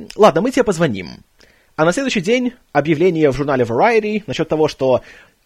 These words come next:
большая голливудская студия запускает новую романтическую комедию «Вет». В главных ролях Джош Дюамель и Кэтрин Хайгл. А в графе «Автор сценария» написано пятнадцать имен. Это одна из проблем, с которой может столкнуться какой-либо сценарист или, в принципе, любой творческий человек на стадии подготовки.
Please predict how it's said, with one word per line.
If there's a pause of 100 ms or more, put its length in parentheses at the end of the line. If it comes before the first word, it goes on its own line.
большая
голливудская
студия
запускает
новую
романтическую
комедию
«Вет». (100)
В
главных
ролях
Джош
Дюамель
и
Кэтрин
Хайгл. (120)
А
в
графе
«Автор
сценария»
написано
пятнадцать
имен. (440)
Это
одна
из
проблем,
с
которой
может
столкнуться
какой-либо
сценарист
или,
в
принципе,
любой
творческий
человек
на
стадии
подготовки.